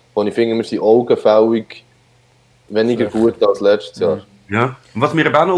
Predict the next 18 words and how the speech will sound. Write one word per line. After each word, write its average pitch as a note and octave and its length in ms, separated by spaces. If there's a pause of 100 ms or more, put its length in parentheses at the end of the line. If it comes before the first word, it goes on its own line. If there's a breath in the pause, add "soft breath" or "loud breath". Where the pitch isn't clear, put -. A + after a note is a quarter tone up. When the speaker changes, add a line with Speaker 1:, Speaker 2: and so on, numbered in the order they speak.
Speaker 3:
auffällt, F3+ 320
ich C3 80
weiss D3 180
nicht, C3 160
dass C3 140
wie C#3+ 80
ein C#3+ 240
Eindruck F3+ 460
ist, F3 300 (200)
gerade E3 300
jetzt F3+ 180
bei D3+ 80
dir, D3 180
du F#3 80
hast - 120
die C#3 120
Auswärtssachen D#3+ 1080
angesprochen, C#3 880